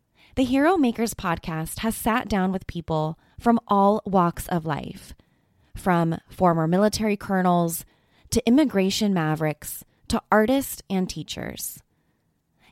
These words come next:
Each episode of the Hero Makers podcast leaves me feeling inspired, joyful,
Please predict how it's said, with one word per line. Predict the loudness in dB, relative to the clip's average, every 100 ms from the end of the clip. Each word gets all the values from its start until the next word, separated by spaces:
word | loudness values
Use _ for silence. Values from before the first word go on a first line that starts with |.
| -4
Each | -4 -2 -2
episode | 0 -2 -4 0 0 0
of | -2
the | -4
Hero | -6 -2 2 2 2
Makers | 0 -2 -2 -6
podcast | -8 -8 -8 -8 -8 -8 -10 -16 _ _ _
leaves | 0 0
me | 2 0
feeling | 0 0 0 0
inspired, | -2 -4 -4 0 0 -2 -4 -10 -16 _
joyful, | -6 2 2 2 -2 -4 -2 -8